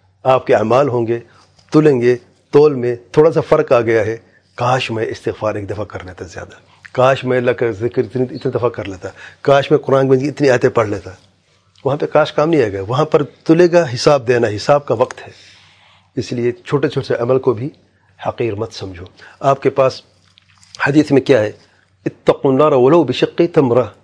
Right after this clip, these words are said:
آگ سے بچو اگرچہ آدھے کھجور۔ آدھا کھجور کی قیمت کیا ہے مجھے بتاؤ یار، حدیث میں آدھا، آدھا، آدھا کھجور کیوں ہے حدیث میں؟ ذرا بتائیں مجھے۔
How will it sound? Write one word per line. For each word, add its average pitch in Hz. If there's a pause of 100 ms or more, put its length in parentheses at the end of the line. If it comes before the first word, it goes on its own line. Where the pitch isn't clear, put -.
(880)
آگ 139
سے -
بچو 143
اگرچہ 139
آدھے 165
کھجور۔ 131
آدھا 160
کھجور 190
کی 190
قیمت 202
کیا 185
ہے 170
مجھے 127
بتاؤ 113
یار، 92 (640)
حدیث 180
میں 190
آدھا، 190
آدھا، 180
آدھا 202
کھجور 180
کیوں 165
ہے 120
حدیث 104
میں؟ 101
ذرا 107
بتائیں 98
مجھے۔ 87